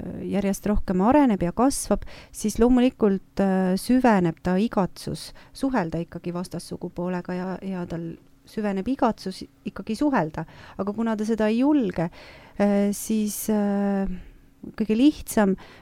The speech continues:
viis oma ärevusega toime tulla on hakata neid olukordi vältima. Ja siis, äh, selle asemel, et ikkagi võtta omal see julgus kokku ja kutsuda kedagi kohvikusse teed jooma, siis ta sulgub, äh,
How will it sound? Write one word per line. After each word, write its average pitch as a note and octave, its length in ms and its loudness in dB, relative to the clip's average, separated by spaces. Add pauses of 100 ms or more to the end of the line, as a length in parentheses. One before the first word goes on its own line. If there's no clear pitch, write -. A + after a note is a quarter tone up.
(120)
viis B3 320 4
oma G3 240 2
ärevusega G3+ 420 2
toime G#3+ 340 2
tulla G3 380 0
on F#3+ 160 2
hakata G3+ 360 -2
neid F#3 200 0
olukordi G3+ 440 -2
vältima. F#3 600 -4 (640)
Ja G#3 120 -2
siis, A#3 340 -4
äh, A3+ 100 2
selle C4+ 240 2
asemel, G#3+ 400 2
et G3 160 -4
ikkagi G#3 300 -4
võtta A3 400 0
omal G3 180 0
see G#3+ 140 -2
julgus B3 420 0
kokku C4 400 0
ja G3 100 4
kutsuda F#3+ 460 -6
kedagi F#3+ 400 -6
kohvikusse F#3 680 -4 (360)
teed D4 320 0
jooma, G3+ 420 0 (420)
siis - 300 -8
ta G3+ 380 -2
sulgub, A#3 640 -4
äh, F3+ 480 -2